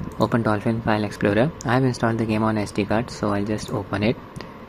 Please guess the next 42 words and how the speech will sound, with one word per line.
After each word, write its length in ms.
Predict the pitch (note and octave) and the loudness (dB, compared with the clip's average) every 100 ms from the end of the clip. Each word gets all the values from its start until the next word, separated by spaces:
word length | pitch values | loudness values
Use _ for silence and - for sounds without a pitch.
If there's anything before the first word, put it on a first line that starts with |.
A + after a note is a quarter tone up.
| - - | -14 -6
This 160 | G#2 | -2
is 140 | A2 - | -2 0
the 80 | |
S 160 | A2+ G#2 | 0 0
D 160 | A2+ A2 | 0 2
card 240 | G#2+ G#2+ | 0 0
directory. 500 | G2+ G2 F#2+ - E3 - - - - - - | -2 -2 0 4 4 2 -14 -16 -16 -16 -4
There 120 | A2+ | -2
is 100 | G#2+ | 0
the 100 | - | -2
games 300 | A2 G#2+ G#2+ | 0 0 0
install 360 | G#2+ - G#2 G#2 | -2 2 0 2
folder, 360 | - G2 G#2+ - | 0 2 0 0
Alan 280 | A#2 G#2+ G#2+ | 2 2 2
Wake 220 | G#2 G2+ | 0 0
two. 160 | - C3+ - - - - - - - - - - | 2 2 0 -14 -16 -16 -18 -18 -18 -18 -4 -2
This 160 | G#2 | 2
is 100 | A#2 | 0
the 140 | - A2+ | 2 4
directory 420 | A2+ G2+ G2+ A2+ | 4 2 2 2
where 80 | A2 | 4
you 160 | A2+ | 2
need 320 | A2 G#2 G2+ | 2 0 0
to 180 | A2 A2 - | 0 0 0
install 540 | G#2+ G2 G#2+ G#2+ G#2+ - - - - - | -2 0 4 6 4 -2 -16 -18 -10 0
D 140 | G#2+ | 2
L 100 | G#2 | 2
S 160 | G2+ A2+ | 2 0
S 140 | G#2 | 0
enabler. 460 | A2 G#2 G2 A#2 F#3+ - - - - | 0 0 2 2 2 -4 -16 -16 -6
Here 340 | - A2+ A#2+ B2 | 2 4 4 2
games 380 | - A2+ A#2+ - - | 2 4 4 0 2
E 120 | B2 | 2
X 140 | - | 4
E 60 | C3+ | 2
file 240 | - A#2 | 2 0
should 240 | A2+ A2 - | 2 -2 2
be 100 | A2+ | 0
present. 440 | - F#2+ A#2 G#3 - - - - - - | 0 2 4 4 0 -14 -16 -16 -16 -4
There 200 | A2+ G2+ | 0 0
it 160 | G2 G#2 | 0 -4
is. 180 | B2+ | -6